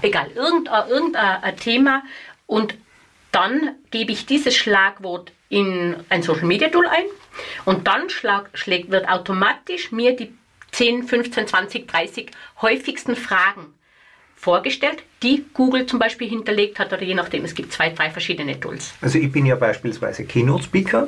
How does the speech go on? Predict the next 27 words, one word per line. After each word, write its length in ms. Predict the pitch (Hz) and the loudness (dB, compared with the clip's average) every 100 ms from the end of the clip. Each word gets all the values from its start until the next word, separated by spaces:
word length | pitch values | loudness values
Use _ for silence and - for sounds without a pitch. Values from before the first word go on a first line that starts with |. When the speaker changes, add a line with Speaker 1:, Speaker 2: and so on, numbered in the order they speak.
| - | 0
Speaker 2:
das 180 | 180 175 | 2 4
Speaker 1:
Mhm. 60 | 202 | 4
Speaker 2:
heißt, 160 | 180 - | 0 -4
ich 140 | 131 | -2
möchte 220 | 120 110 | 0 2
gern 160 | - 107 | 0 -2
gebucht 440 | 104 165 190 - | 0 2 2 2
werden 360 | 156 156 151 139 | 0 2 2 0
von, 420 | 135 120 117 117 - - - - - | 0 0 2 -2 -4 -6 -6 -8 -4
äh, 220 | 117 110 | -2 0
Veranstaltern, 840 | 107 135 139 180 - 147 147 139 135 | 0 2 2 2 2 0 2 0 2
die 100 | 120 | 0
sagen, 300 | 110 113 110 | 2 2 2
sie 100 | 117 | 0
hätten 400 | 104 - 113 107 107 | 0 0 0 0 -2
einen 100 | 107 | -6
spannenden, 680 | - 110 131 123 - 135 131 | -2 2 2 2 0 0 0
inspirierenden, 1120 | - - 110 120 120 113 113 110 123 113 110 - - - - | -2 0 2 4 4 4 0 -2 2 2 2 -4 -10 -12 0
motivierenden 920 | 113 123 131 117 120 117 104 92 101 | 4 4 4 2 2 0 -4 -6 -6
Vortrag. 800 | 92 - 151 - 190 240 254 - | -2 2 2 2 2 2 0 -4
Speaker 1:
Mhm. 280 | 185 160 208 | -4 -2 0
Speaker 2:
Wenn 240 | 123 131 | 0 0
du 140 | 139 139 | 0 0
jetzt 640 | 127 127 127 - - - - | 2 0 -2 -6 -6 -10 -10
für 240 | 135 - 120 | -4 0 4
mich, 380 | 135 170 - - - - | 4 2 -6 -16 -14 -6
ähm, 320 | 104 - - | -2 0 -2